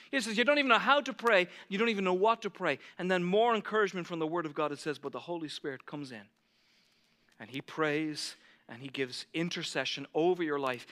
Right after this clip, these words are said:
and He places words and He gives you words to pray so that you can move forward."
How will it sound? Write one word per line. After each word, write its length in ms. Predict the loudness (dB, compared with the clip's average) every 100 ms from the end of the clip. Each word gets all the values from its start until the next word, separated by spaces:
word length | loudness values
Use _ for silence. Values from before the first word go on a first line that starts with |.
| -16 -12
and 120 | -8
He 120 | -8
places 640 | -4 2 2 2 -2 -4
words 380 | 0 2 2 0
and 80 | -6
He 80 | -6
gives 440 | 0 2 2 -2
you 120 | -6
words 640 | -2 0 0 -6 -8 -8 -8 -14 _ _ -14
to 100 | -14
pray 640 | -6 -2 -2 -2 -8 -16 _ _ _ _ _ _ _ _
so 180 | -14 -6
that 160 | -6 -6
you 140 | -8
can 200 | -8 -8
move 180 | -8 -10
forward." 480 | -10 -10 -12 -18